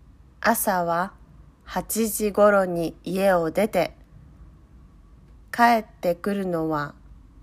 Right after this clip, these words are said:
夜中になりました。今も新宿の電光掲示板で、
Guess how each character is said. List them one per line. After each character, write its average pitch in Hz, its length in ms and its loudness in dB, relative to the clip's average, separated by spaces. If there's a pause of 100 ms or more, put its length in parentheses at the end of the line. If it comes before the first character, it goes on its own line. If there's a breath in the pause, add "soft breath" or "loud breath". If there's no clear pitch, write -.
(120)
夜 180 180 2
中 254 380 2
に 208 340 -2
な 160 160 -2
り 151 140 -2
ま 156 180 -4
し - 140 -10
た。 - 200 -6 (2750)
今 220 340 0
も 180 360 -2 (240)
新 208 420 -4
宿 190 380 -8
の 185 260 -2 (580)
電 226 300 0
光 240 360 2
掲 226 340 0
示 196 180 -6
板 196 360 -2
で、 151 220 -6